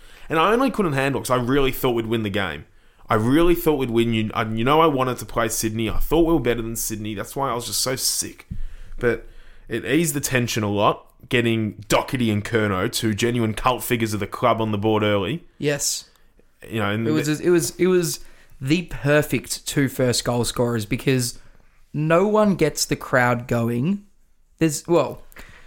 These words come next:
Speaker 2: there isn't a single player on our list who has the ability to get the crowd going more than Sam Doherty, given
Speaker 1: Yeah.
Speaker 2: his story.
Speaker 1: Yeah.
Speaker 2: And then,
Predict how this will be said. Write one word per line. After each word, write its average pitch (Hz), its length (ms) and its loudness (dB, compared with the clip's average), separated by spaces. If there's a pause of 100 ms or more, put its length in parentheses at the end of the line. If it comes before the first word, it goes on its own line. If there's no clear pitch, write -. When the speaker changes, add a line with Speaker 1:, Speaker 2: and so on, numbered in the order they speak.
(320)
Speaker 2:
there 131 140 2
isn't 214 260 4
a 190 40 4
single 170 340 2
player 135 320 4
on 131 80 2
our 123 140 0
list 123 280 0
who 135 60 0
has 123 140 0
the 127 100 2
ability 123 460 0
to 120 140 -4
get 120 160 -2
the 117 80 -2
crowd 120 320 -2
going 120 260 2
more 120 180 2
than 117 140 -2
Sam 120 320 0
Doherty, 117 380 -4
given 123 300 -2
Speaker 1:
Yeah. 120 260 0 (340)
Speaker 2:
his 131 200 -2
story. 120 640 0
Speaker 1:
Yeah. 123 220 0 (280)
Speaker 2:
And 143 160 2
then, 143 380 2